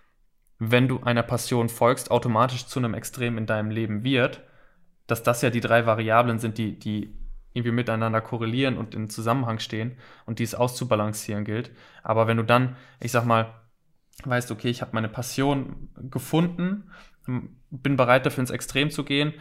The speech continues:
weiß, das mache ich die nächsten zwanzig, dreißig Jahre, ohne dass ich einen Energieverlust habe und das ist auch der Zeitframe, auf den ich das plane,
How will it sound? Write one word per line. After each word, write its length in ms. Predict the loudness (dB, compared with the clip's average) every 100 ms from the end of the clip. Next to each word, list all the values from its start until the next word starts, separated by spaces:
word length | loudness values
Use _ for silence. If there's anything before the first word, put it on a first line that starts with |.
| -20 0
weiß, 320 | 6 6 6
das 140 | 0 0
mache 160 | 0
ich 60 | 0
die 100 | 0
nächsten 300 | 0 0 -2
zwanzig, 280 | 0 0 2
dreißig 320 | 0 0 0
Jahre, 200 | 2 2
ohne 160 | -2
dass 120 | -2 -4
ich 120 | -6
einen 140 | -4
Energieverlust 560 | -2 -4 -2 -4 -2 2
habe 180 | 2 2
und 100 | -4
das 120 | -6
ist 80 | -6
auch 100 | -6
der 140 | -6
Zeitframe, 400 | 0 0 0 -4
auf 100 | -4
den 140 | -4
ich 80 | -4
das 120 | -8
plane, 540 | -4 0 2 0 -4